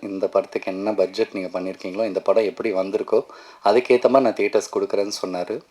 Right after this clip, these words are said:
சொன்ன மாதிரியே அவர் தியேட்டர்ஸ் கொடுத்தாரு. அந்த படம் பெரிய ஹிட் இல்லைனாலும் பார்த்தவங்க எல்லாருமே ரொம்ப நல்லா இருக்குன்னு சொன்னாங்க. அதுக்கு ரொம்ப, ரொம்ப நன்றி பிரதர் ஃபஸ்ட்டு. ஏன்னா, அதுக்கப்புறம் எனக்கு எந்த ஸ்டேஜும் கிடைக்கல உங்களை, உங்களை, உங்களுக்கு தேங்க் பண்றதுக்கு. And அதே மாதிரி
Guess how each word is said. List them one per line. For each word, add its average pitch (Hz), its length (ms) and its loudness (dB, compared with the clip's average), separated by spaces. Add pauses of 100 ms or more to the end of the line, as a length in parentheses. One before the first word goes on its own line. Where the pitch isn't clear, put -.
(320)
சொன்ன 104 340 2
மாதிரியே 113 280 4
அவர் 113 160 6
தியேட்டர்ஸ் 98 520 -4
கொடுத்தாரு. 95 380 -2
அந்த 95 220 -2
படம் 110 380 2 (380)
பெரிய 156 320 4
ஹிட் 127 300 2
இல்லைனாலும் 113 480 2
பார்த்தவங்க 101 340 2
எல்லாருமே 101 360 0
ரொம்ப 101 240 2
நல்லா 95 240 2
இருக்குன்னு 92 340 -2
சொன்னாங்க. 92 420 -6
அதுக்கு 92 320 -6
ரொம்ப, 98 280 2
ரொம்ப 120 220 4
நன்றி 98 360 -2
பிரதர் 98 380 -2 (180)
ஃபஸ்ட்டு. - 320 -2 (720)
ஏன்னா, 98 420 4 (400)
அதுக்கப்புறம் 123 500 8
எனக்கு 104 140 4
எந்த 110 200 4 (100)
ஸ்டேஜும் 117 300 4
கிடைக்கல 104 420 6
உங்களை, 95 300 4 (500)
உங்களை, 92 360 2
உங்களுக்கு 90 400 -4
தேங்க் 101 260 0
பண்றதுக்கு. 92 500 -2
And 98 120 2
அதே 120 220 8
மாதிரி 147 340 4